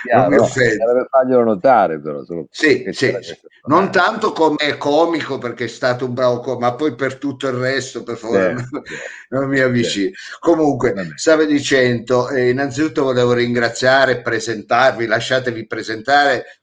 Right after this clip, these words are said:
Speaker 2: Eh, c'è anche Guido De Ferre, eh, l'amico Guido.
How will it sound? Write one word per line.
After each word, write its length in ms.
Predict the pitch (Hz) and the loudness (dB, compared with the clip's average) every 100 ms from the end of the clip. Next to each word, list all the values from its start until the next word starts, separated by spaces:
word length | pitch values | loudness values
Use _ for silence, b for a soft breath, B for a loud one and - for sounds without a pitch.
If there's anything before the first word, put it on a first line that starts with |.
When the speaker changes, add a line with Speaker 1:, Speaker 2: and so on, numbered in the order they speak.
| _ - _ | _ -20 _
Speaker 2:
Eh, 240 | 110 107 | -14 -12
c'è 140 | - 185 | -2 -2
anche 220 | 226 185 | 0 -2
Guido 340 | 143 156 143 | 0 2 2
De 100 | 135 | 0
Ferre, 480 | 123 101 85 85 135 | -2 -4 -4 -2 0
eh, 60 | 135 | 0
l'amico 520 | 120 131 143 131 127 | 0 0 -2 -2 -4
Guido. 380 | 135 143 170 | -2 -2 -2